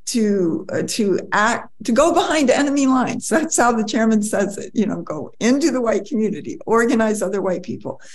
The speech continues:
to look at the truth, look at the reality that, that exists in this country, how this country was built on s-, on the kidnapping of African people, the stolen labor on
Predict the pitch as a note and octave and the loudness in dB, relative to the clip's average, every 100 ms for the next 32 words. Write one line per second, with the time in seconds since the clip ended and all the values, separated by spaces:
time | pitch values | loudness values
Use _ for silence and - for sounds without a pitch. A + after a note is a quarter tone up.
0 | - - - B3+ G#3+ G#3+ G#3 D4+ D#4 - | -20 -18 -6 -2 -2 -2 0 0 0 -8
1 | - - C4 - - A3 - C4+ B3+ - | -14 -6 -6 -4 -4 -4 -4 0 0 -2
2 | - - - - - - B3+ C#4 C4 A3+ | -10 -18 -20 -20 -12 -4 -2 0 0 0
3 | - - C#4 C#4+ G#3+ E3 - - - - | 0 -2 -2 0 0 0 -2 -8 -18 -20
4 | - A3 A3 G3+ - - - - - A3+ | -2 2 2 2 -2 -8 -18 -10 -2 2
5 | G#3+ F#3 - - D#4 D#4+ - - - - | 2 0 -2 -2 -2 -2 -4 -8 -6 -4
6 | G4+ D4+ B3 - - F4+ - - - A3 | -2 -2 -4 -6 -8 -8 -8 -6 -4 -4
7 | C4+ C#4 D#4 C4+ C4+ - B3+ C4 B3 B3 | -2 0 0 0 -4 -2 -2 0 0 -2
8 | - C4+ C4 - - - - - - - | -2 0 2 0 -8 -18 -20 -20 -20 0
9 | A#3 A3+ A3 - - A3 A3 G3+ F#3 E3+ | 4 4 4 -4 -4 0 2 2 0 -4
10 | - - E4 E4 G#3 C#3+ D#3+ E3+ G3 A#3+ | -8 -6 -2 0 0 -2 -6 -4 -2 -2
11 | A#3+ A#3 A3 B3+ B3 F3+ F3+ - - A#3 | 0 0 0 -2 -4 -4 -4 -4 0 2
12 | B3 A#3+ A3+ A3 A#3 G3 E3 - A#3+ D4+ | 4 2 2 0 0 0 0 0 0 2
13 | B3 G#3 | 2 2